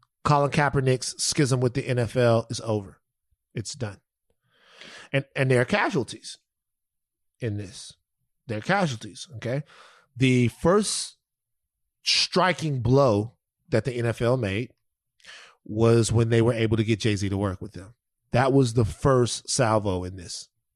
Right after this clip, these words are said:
okay? Secondly, was after Colin Kaepernick's workout, where you had prominent members of the media who were in opposition to Colin Kaepernick,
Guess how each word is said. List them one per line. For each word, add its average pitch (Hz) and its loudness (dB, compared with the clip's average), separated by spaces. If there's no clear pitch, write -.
okay? 104 -10
Secondly, 143 2
was 131 2
after 156 -2
Colin 143 2
Kaepernick's 127 2
workout, 120 0
where 113 0
you 127 2
had 113 0
prominent 170 2
members 151 0
of 131 2
the 180 2
media 135 2
who 127 4
were 135 2
in 127 0
opposition 127 2
to 147 0
Colin 123 2
Kaepernick, 117 0